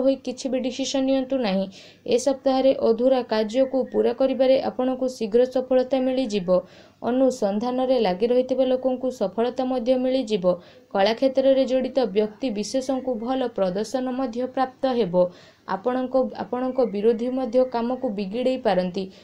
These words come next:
ବ୍ୟାପାରର ମହତ୍ତ୍ୱ ଦସ୍ତାବିଜକୁ ଆପଣ ସମ୍ଭାଳି କରି ମଧ୍ୟ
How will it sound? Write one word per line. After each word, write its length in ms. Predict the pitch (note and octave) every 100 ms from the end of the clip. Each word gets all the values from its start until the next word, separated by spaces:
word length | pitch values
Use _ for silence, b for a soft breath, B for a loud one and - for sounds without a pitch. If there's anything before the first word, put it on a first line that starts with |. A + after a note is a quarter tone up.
| B -
ବ୍ୟାପାରର 720 | F#3 G3 G3 B3+ B3+ C4 B3+ A3+
ମହତ୍ତ୍ୱ 600 | G3+ G3 A#3 B3+ C4+ G#3+
ଦସ୍ତାବିଜକୁ 720 | G3 G3 - C4 B3+ A#3 A#3 C4
ଆପଣ 260 | - A3+ C4 B3
ସମ୍ଭାଳି 440 | A#3 G3 A3 B3
କରି 220 | B3 C4
ମଧ୍ୟ 260 | C4 C4